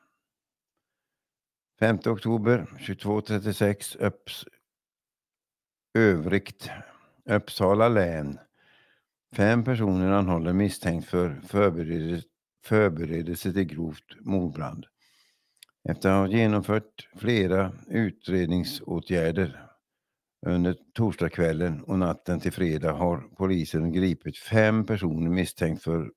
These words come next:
förberedelse, förberedelse till grovt mordbrand.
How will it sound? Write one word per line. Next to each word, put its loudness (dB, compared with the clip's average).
förberedelse, 2
förberedelse 4
till 2
grovt -2
mordbrand. -2